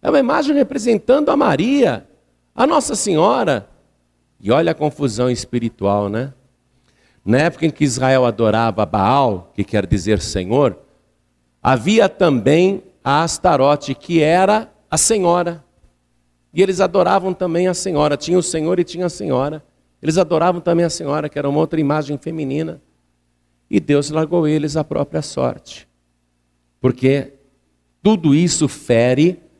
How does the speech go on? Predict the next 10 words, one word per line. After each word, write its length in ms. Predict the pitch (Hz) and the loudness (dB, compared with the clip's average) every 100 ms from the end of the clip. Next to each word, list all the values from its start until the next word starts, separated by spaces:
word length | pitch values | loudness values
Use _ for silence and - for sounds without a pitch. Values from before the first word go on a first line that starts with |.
| _ | _
o 80 | 135 | -2
ciúme 480 | 127 - 135 131 147 | 0 2 4 4 4
de 140 | 135 | 2
Deus. 320 | 160 110 107 - | 0 2 0 0
Continue 440 | 143 123 120 190 | -2 0 2 2
lendo, 300 | 175 160 127 | 4 2 0
estou 240 | 117 - | -2 0
no 120 | 156 151 | 0 2
versículo 500 | 135 - 180 202 202 | 0 -2 -4 -2 -2
cinco. 600 | - 180 120 - 98 | 0 0 -2 -2 -4